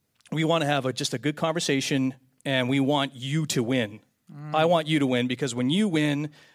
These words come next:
Speaker 1: then the audience wins too.
Speaker 2: I think that is such awesome, awesome, uh, advice, because I say that to myself anytime that I speak in front of an audience. And when other people,
Speaker 1: Right.
Speaker 2: like my, my little girl Kaya, when she spoke at, uh,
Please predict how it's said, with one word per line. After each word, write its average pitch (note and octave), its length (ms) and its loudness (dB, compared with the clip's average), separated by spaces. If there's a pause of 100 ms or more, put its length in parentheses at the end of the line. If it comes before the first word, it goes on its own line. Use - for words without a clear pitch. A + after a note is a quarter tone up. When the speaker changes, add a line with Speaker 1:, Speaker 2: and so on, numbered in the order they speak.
(100)
Speaker 1:
then B2 160 -2
the B2+ 80 0
audience B2 440 0
wins A#2+ 220 -12
too. B2 320 -8
Speaker 2:
I F3 60 -12
think A#3 160 -10
that F3 120 0
is - 220 -4
such G3 340 -2 (240)
awesome, D#3 560 0
awesome, C#3+ 540 -2
uh, B2+ 540 -4 (260)
advice, F3+ 400 0
because E3 380 -4
I E3+ 180 2
say G3+ 220 -6
that C3 380 -4
to - 100 -6
myself F3 640 -6 (400)
anytime F#3+ 460 2
that D#3+ 160 0
I D3 220 2
speak C#3+ 240 -6
in C#3+ 60 -6
front C3+ 180 -4
of B2+ 40 -4
an B2+ 60 0
audience. F#3 460 -4 (440)
And F3+ 280 0
when F#3+ 100 0
other B3 160 0
people, G3 320 0
Speaker 1:
Right. D3 80 -2
Speaker 2:
like D#3 220 -2
my, D3 180 -6
my D3 140 -4
little D3 180 0
girl D3 160 0
Kaya, F#3 340 0
when C#3 140 -6
she E3 140 -8
spoke D3 320 -4
at, C#3 260 -4
uh, C3+ 160 -2